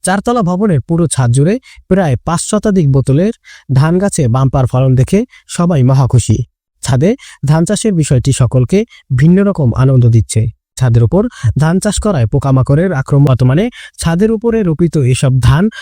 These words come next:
পাকতেও শুরু করেছে। আবহাওয়া অনুকূলে থাকায় পরীক্ষামূলকভাবে এক কেজি ধান থেকে বীজ করে রোপণের মাধ্যমে প্রথম বছরে প্রায় পঞ্চাশ কেজি ধান পাবেন বলে আশা করছেন উদ্যোক্তারা।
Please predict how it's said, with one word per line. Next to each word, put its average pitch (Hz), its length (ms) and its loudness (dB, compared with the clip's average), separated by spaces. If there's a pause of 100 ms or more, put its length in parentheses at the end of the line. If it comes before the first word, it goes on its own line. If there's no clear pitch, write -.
(160)
পাকতেও 160 400 -2
শুরু 123 240 2
করেছে। 113 360 0 (400)
আবহাওয়া 123 500 0 (220)
অনুকূলে 214 400 0
থাকায় 170 300 0
পরীক্ষামূলকভাবে 139 880 0 (180)
এক 151 160 0
কেজি 131 220 2
ধান 135 180 2
থেকে 214 260 -2 (220)
বীজ 180 200 2
করে 202 260 -2
রোপণের 135 420 0
মাধ্যমে 139 460 0 (240)
প্রথম 214 320 2
বছরে 196 360 0
প্রায় 131 280 -2 (100)
পঞ্চাশ 175 340 0
কেজি 175 260 0
ধান 135 240 2
পাবেন 131 280 2
বলে 139 200 0
আশা 131 240 -2
করছেন 202 400 0
উদ্যোক্তারা। 123 560 0